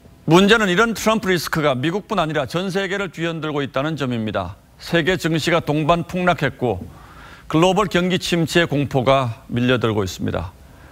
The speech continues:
우리의 경우엔 트럼프가 연일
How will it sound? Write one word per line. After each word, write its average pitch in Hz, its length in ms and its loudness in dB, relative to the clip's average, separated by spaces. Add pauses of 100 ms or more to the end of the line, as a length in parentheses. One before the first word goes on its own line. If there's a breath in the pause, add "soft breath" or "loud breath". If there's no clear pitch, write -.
(240 loud breath)
우리의 170 340 4
경우엔 147 640 0 (280)
트럼프가 180 500 2
연일 170 380 2